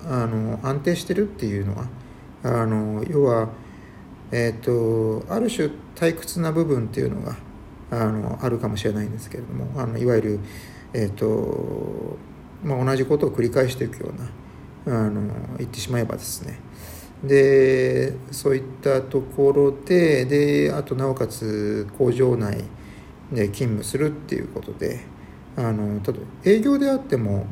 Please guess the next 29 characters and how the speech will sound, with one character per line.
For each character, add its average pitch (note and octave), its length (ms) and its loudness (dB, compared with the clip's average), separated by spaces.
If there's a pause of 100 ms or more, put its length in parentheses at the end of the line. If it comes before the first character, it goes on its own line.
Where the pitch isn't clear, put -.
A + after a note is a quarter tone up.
あ C#3+ 60 0
ん B2+ 80 2
ま B2+ 60 4
り B2 60 0
外 B2+ 200 0
に A2 80 0
出 A#2 120 4
ら C3 100 8
れ C3+ 80 6
な A2 140 0
か F#2+ 80 -4
っ - 20 -6
た - 140 -8
り - 60 -6
す - 140 -8
る - 60 -6
わ - 80 -4
け - 80 -12
で - 100 -12
す - 140 -8
よ。 - 100 -10 (640)
う C3+ 60 0
ん、 A2+ 380 0
あ A#2+ 80 2
の、 G#2+ 500 0
よ B2+ 100 -2
っ - 20 -6
ぽ B2+ 160 0
ど B2 260 2